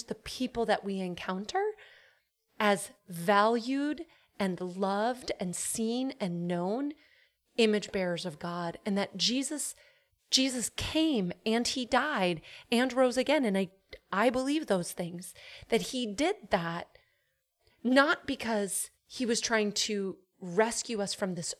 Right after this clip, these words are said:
earth and the hor-, the horror of this, but because he was restoring this relationship, this, this purpose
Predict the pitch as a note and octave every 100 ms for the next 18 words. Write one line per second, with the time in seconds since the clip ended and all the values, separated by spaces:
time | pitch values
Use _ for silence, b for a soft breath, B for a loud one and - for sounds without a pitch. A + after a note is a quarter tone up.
0 | _ - - D#3+ - - B B B B
1 | G3+ F#3+ - F3+ - - - _ G3+ -
2 | D#4 F4+ A#3+ - F#3 - - - - G3+
3 | - B B - A3 A3 - G3 - -
4 | - - C#4+ E4 E4+ C4+ F3+ F#3+ F#3 F#3+
5 | b b b - F#3+ - - G3+ F#3 G3
6 | B3 - G3+ F#3 - E3+ - - G#3+ G#3
7 | - B B B B _ _ G3 G#3+ G3
8 | - - _ _ _ _ _ _ _ -
9 | - - C4+ D4+ B3 F3 F3+ - -